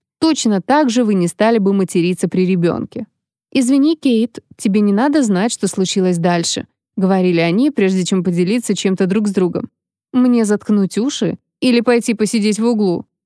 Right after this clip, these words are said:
Наконец, несколько человек перестали приглашать меня в любые места, где принято тратить деньги.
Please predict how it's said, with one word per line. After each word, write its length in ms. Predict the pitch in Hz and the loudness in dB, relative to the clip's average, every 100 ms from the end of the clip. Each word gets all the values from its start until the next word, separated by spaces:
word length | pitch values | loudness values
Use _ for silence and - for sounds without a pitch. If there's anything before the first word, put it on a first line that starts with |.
| _ _ _ - | _ _ _ -2
Наконец, 540 | 233 214 208 196 - _ _ - | 0 2 2 0 -4 _ _ -2
несколько 420 | 208 - 190 190 | -2 0 -2 -2
человек 400 | - 202 214 - | 0 0 0 -2
перестали 380 | 180 190 202 190 | -2 0 0 0
приглашать 520 | 185 190 185 220 196 | 0 0 0 0 0
меня 180 | 202 196 | 0 0
в 60 | 185 | 2
любые 360 | 208 185 190 | 0 2 0
места, 460 | 165 170 - 208 214 | 0 -2 0 0 2
где 260 | 175 180 | 0 -2
принято 480 | 175 - 190 180 185 | 0 0 0 0 -2
тратить 420 | - 180 170 185 | 0 -2 0 -2
деньги. 440 | 165 180 165 160 | 0 0 0 -4